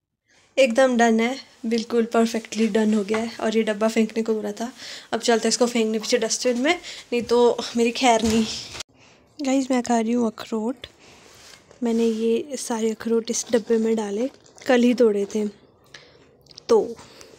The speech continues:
तो, तो, और अभी साथ में मैं धूप सेक रही हूँ।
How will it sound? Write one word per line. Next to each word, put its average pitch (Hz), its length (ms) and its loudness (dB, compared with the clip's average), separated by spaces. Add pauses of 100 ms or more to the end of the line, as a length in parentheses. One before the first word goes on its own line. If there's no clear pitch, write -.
(1080)
तो, - 120 -10 (540)
तो, 240 140 -18 (840)
और 285 100 -8
अभी 262 200 -8
साथ 233 380 -8
में 233 100 -8
मैं 226 260 -10
धूप 233 180 -16
सेक 240 280 -14
रही 233 80 -14
हूँ। 269 180 -10